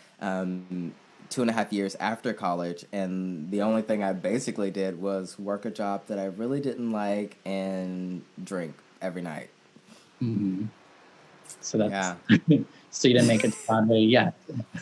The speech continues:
Speaker 2: <laughs>
Speaker 1: Yet.
Speaker 2: Yeah.
Speaker 1: <laughs>
Speaker 2: Um,
Speaker 1: Yeah,
Speaker 2: so
Speaker 1: and, and then I moved back home because
Speaker 2: Mm-hmm.
Speaker 1: I was just a mess.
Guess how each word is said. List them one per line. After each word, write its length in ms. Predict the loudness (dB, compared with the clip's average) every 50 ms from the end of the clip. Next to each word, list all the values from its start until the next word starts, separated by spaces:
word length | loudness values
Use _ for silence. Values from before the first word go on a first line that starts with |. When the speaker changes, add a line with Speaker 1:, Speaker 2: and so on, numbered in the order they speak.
| 2 2
Speaker 2:
<laughs> 560 | 2 2 0 0 2 2 2 -2 -4 -4 -4
Speaker 1:
Yet. 540 | -4 -4 2 4 8 8 8 8 8 4 -2 -4 4
Speaker 2:
Yeah. 380 | 6 8 8 8 8 8 6 4 2 -6 2 6
Speaker 1:
<laughs> 760 | 6 8 8 8 10 10 10 10 8 6 6 2 2 2 0 -6 _ _ -4 -2 -2 -2 -2 -8 -10 -14 -16 -20 -20 -20 _ _ _ _ _ 0
Speaker 2:
Um, 140 | 2 4 6
Speaker 1:
Yeah, 400 | 6 6 6 6 6 4 4 4
Speaker 2:
so 80 | 2 0 -2 -12 -10
Speaker 1:
and, 580 | -4 0 0 2 2 2 2 2 0 0 -2 -2
and 160 | -2 -4 0
then 180 | 2 2 2 4
I 80 | 2 2
moved 260 | 2 2 0 0 2
back 240 | 2 0 0 0 -2
home 540 | -2 0 0 0 0 -2 -2 -6 -8 -10 _ _
because 480 | -10 -10 -8 0 4 4 4 4 4 2
Speaker 2:
Mm-hmm. 80 | 0 0 -2 _ _ _ _ _ _ _ _ _ _ _ _ -20 -20 -20 -16 -16 -16 -16 -16 -20 -10 2 4
Speaker 1:
I 60 | 4
was 140 | 4 4 2
just 120 | -2 -2 0
a 80 | 0
mess. 480 | 0 2 0 0 -2 -4 -6 -8 -12